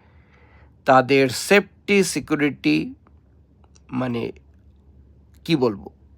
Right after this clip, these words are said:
So, আমাদের দেশেও এই বেসিক কিছু জিনিস,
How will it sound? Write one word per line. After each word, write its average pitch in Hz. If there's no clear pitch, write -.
So, -
আমাদের 175
দেশেও 165
এই 185
বেসিক 156
কিছু 190
জিনিস, 135